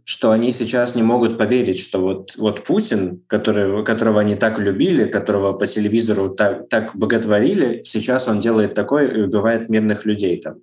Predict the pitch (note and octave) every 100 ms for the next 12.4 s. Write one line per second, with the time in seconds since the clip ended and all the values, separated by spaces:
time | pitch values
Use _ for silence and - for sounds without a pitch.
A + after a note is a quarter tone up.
0 | _ A#2+ A#2+ - - A2+ G2+ G#2+ G2+ A2+
1 | G2+ G2+ G2+ F#2+ F#2+ F2+ F2+ F#2 - G2+
2 | G2 - A2 A2 F#2+ F2 F2 E2 F2 F2+
3 | F2+ F#2 F#2 F#2 F2 E2 D#2+ - F#2 E2+
4 | E2+ F2+ F2 D#2+ - - C3 C3 - D3+
5 | D3 C#3 C3+ D#3 E3+ D#3 D#3 - _ _
6 | - A#2+ - - G3+ G3 - G#2 F2 -
7 | - F2 A2 G#2+ A#2+ C#3 C#3 B2+ A#2+ A#2+
8 | A#2 A2+ - A#2+ C3+ G#2 - - - -
9 | - A2+ G#2+ A2 B2+ D#3 C#3+ - A2+ G#2+
10 | - B2 C#3 - A#2+ G2+ G2+ C#3 F#3+ C#3
11 | A2 A2+ - C3 A2+ G2 E3 G3+ B2+ A2
12 | A2 A2 F2+ -